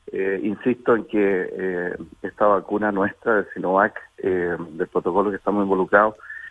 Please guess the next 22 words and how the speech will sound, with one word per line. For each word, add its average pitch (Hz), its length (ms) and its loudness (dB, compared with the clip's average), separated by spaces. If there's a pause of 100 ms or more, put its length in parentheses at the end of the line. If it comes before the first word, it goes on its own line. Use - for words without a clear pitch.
(260)
se 107 60 2
ha 110 100 6
utilizado 127 840 -2
como 139 460 0
con - 260 -6
el 101 100 -2
nombre 113 280 0
de 104 80 2
vacuna 107 480 0
de 98 200 0 (340)
situación 98 380 -2
de 104 80 0
emergencia, 101 600 0 (340)
pero 107 220 4
eso 113 240 -2
no 107 160 0
es 120 160 0 (220)
lo 101 280 -4
que 98 160 -2
se - 140 -4
debiera 98 420 4
comenzar 95 540 0